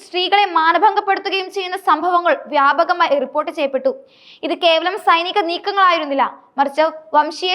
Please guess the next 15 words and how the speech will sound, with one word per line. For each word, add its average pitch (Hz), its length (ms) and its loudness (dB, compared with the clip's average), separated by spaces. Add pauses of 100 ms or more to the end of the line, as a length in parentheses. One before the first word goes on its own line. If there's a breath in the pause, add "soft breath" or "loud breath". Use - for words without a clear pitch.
ശുദ്ധീകരണത്തിന് 370 720 -2
സമാനമായ 349 480 2 (140)
ക്രൂരതകളായിരുന്നു. 277 760 0 (400)
റുവാണ്ടർ 440 460 2
വംശഹത്യയുടെ 440 640 0 (140)
ആദ്യ 370 240 0
ഇരുപത്തിനാല് 392 600 0
മണിക്കൂറുകളിലെ 381 680 -2 (140)
സംഭവങ്ങളോട് 370 580 0 (120)
സാമ്യമുള്ള 359 440 0 (120)
കാര്യങ്ങളാണ് 339 520 0 (420 soft breath)
അൽ 320 100 2 (100)
ഫാഷിർ 349 400 0
പോലുള്ള 381 280 2 (100)
സ്ഥലങ്ങളിൽ 359 480 0